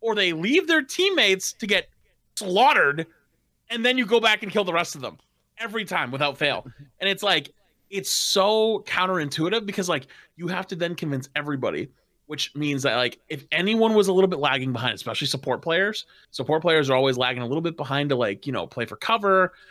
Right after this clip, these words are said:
Speaker 1: They're looking for, like, "Okay, when's this next fight gonna start? Where can I sit that's more safe?"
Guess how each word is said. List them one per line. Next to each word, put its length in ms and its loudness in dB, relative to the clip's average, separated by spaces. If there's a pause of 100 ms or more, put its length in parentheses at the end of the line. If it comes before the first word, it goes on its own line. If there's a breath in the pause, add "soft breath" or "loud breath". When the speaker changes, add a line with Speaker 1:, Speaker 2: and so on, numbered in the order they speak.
(160 soft breath)
Speaker 1:
They're 80 -6
looking 240 -4
for, 80 -2
like, 140 0
"Okay, 180 -2
when's 280 -4
this 140 -4
next 240 -4
fight 220 -2
gonna 140 -4
start? 320 0
Where 140 2
can 120 -4
I 60 -2
sit 200 -2
that's 220 -8
more 160 -10
safe?" 380 2